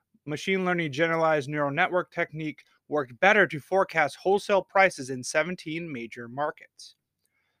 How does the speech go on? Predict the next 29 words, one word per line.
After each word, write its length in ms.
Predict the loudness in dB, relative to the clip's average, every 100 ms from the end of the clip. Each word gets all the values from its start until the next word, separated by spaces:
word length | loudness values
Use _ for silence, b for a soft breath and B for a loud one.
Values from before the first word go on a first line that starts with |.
| _
The 80 | 2
next 240 | 2 2
paper, 480 | 2 2 4 0 -2 _ _
The 80 | 0
Risk 320 | 2 0 0
of 160 | -8 2
Bias 340 | 6 8 6
in 160 | -4 -6
Denoising 460 | -6 -4 -4 -4
Methods, 480 | 0 0 2 0 0 -8
Examples 540 | -6 -4 -4 -4 -8
from 220 | -8 -6
Neuroimaging. 800 | 0 2 2 2 -2 -4 -6 -6 -12 _ _ _ _ _ _ _ _
Bias 480 | 8 10 6 0 -4
and 140 | -4 6
variance, 500 | 8 10 8 2 -4
the 120 | -2
reason 320 | -2 -2 -4
to 180 | -4 -6
denoise 640 | -6 -4 0 4 4 4
data, 400 | -2 -6 -6 -6 _ _ _ _ _ _ _ _
are 160 | 4 4
two 200 | 4 0
important 420 | 2 2 2 4
properties 500 | 6 6 4 -2 -2
in 100 | -4
analyzing 520 | -4 -4 -6 -6 -6
neural 220 | -8 -8 -2
imaging. 480 | 0 -2 -4 -16